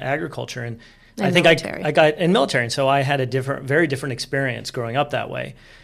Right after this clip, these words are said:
Speaker 1: I also wasn't a very good student. So
Speaker 2: Mm-hmm.
Speaker 1: I, I eventually, uh, because of my math classes, oddly enough, so I went to De Anza Junior College, uh, which is,
Speaker 2: Right
Speaker 1: most
Speaker 2: on
Speaker 1: people
Speaker 2: the
Speaker 1: know s-,
Speaker 2: two eighty.
Speaker 1: on t-, off two eighty and eighty-five.
Speaker 2: Mm-hmm.
Speaker 1: And most people know it as the Flint Center.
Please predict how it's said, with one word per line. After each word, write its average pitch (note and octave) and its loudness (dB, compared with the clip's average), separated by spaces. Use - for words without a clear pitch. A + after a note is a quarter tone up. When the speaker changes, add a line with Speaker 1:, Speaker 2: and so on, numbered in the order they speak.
Speaker 1:
I D#3 -2
also F3+ 8
wasn't E3+ 6
a E3 6
very E3+ 6
good F3 2
student. F3 2
So B2+ 0
Speaker 2:
Mm-hmm. C3 -2
Speaker 1:
I, C#3 -2
I - 0
eventually, C#3 -2
uh, B2 -6
because D3 -4
of D#3 -2
my B2+ 0
math F3 4
classes, A2 -4
oddly A#2 -4
enough, A2+ -8
so C3 -2
I C#3+ 8
went D#3+ 4
to C#3+ 0
De B2+ -4
Anza D3 0
Junior G#3+ -2
College, - -12
uh, B2 -10
which C3 -4
is, B2+ -2
Speaker 2:
Right D3+ -4
Speaker 1:
most - 2
Speaker 2:
on E3+ 0
Speaker 1:
people D3+ 4
Speaker 2:
the D3+ 2
Speaker 1:
know D3+ 6
s-, D3+ 2
Speaker 2:
two F#3+ 2
eighty. G3+ -2
Speaker 1:
on B2+ -2
t-, D#3 -4
off B2+ -4
two D3 -2
eighty E3 2
and C#3 -2
eighty-five. C3+ 0
Speaker 2:
Mm-hmm. F#3+ -2
Speaker 1:
And D#3 -2
most G3 4
people F3+ 0
know D#3+ 6
it D#3 4
as C#3 2
the B2+ -4
Flint G#3 -2
Center. A2+ -6